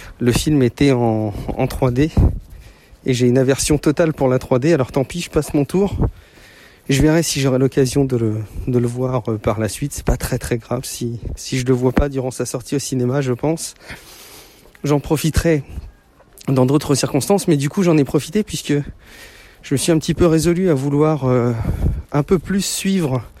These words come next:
euh, mes cercles, euh, de mon Apple Watch, non pas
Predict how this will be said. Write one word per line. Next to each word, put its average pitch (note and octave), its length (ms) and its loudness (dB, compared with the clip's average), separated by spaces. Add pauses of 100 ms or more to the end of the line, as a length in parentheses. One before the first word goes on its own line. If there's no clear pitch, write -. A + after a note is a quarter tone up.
(760)
euh, A#2+ 160 4
mes A#2+ 400 6
cercles, B2 560 -2 (340)
euh, A2+ 600 -2 (320)
de A#2+ 260 2
mon A#2+ 220 2
Apple B2 240 0
Watch, A#2+ 400 0
non B2+ 140 2
pas C#3 280 0